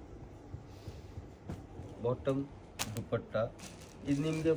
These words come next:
ಫೋರ್ಟೀನ್ ಹಂಡ್ರೆಡ್, ಫಿಫ್ಟೀನ್ ಹಂಡ್ರೆಡ್ ಆ ರೇಂಜ್ ಅಲ್ಲಿ ಬರುತ್ತೆ. ಮಸ್ಲಿನ್ ತ್ರೀ ಪೀಸ್.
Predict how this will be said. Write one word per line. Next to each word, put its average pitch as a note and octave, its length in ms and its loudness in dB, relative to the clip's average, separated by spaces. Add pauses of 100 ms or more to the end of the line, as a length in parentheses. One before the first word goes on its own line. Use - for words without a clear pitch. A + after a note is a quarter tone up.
ಫೋರ್ಟೀನ್ D#3 320 8
ಹಂಡ್ರೆಡ್, C#3+ 340 8
ಫಿಫ್ಟೀನ್ D3+ 320 6
ಹಂಡ್ರೆಡ್ C3+ 260 12
ಆ C3 200 12
ರೇಂಜ್ C#3+ 200 12
ಅಲ್ಲಿ B2 220 10
ಬರುತ್ತೆ. G#2 340 4 (3500)
ಮಸ್ಲಿನ್ B2+ 440 6 (160)
ತ್ರೀ C3 140 8 (140)
ಪೀಸ್. A#2 260 0